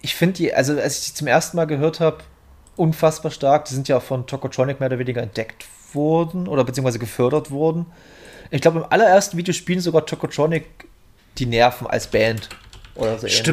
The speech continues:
Speaker 1: ähnlich.
Speaker 2: irgendwie sowas war das, ja.
Speaker 1: Ja, ja, irgendwie hab ich grad im Hinterkopf und,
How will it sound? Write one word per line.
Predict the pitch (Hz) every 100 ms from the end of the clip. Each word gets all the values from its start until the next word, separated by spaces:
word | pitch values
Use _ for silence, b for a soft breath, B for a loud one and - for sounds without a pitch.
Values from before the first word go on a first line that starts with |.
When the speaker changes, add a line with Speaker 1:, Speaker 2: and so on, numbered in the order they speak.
| 139
Speaker 1:
ähnlich. |
Speaker 2:
irgendwie | 123 143 139
sowas | 127 131 127
war | 123 117
das, | 107 104
ja. | 110 110 - - -
Speaker 1:
Ja, | 123
ja, | 139 143
irgendwie | 170 165 147
hab | 135
ich | 143
grad | 143
im | 127
Hinterkopf | 160 160 165 - -
und, | 127 127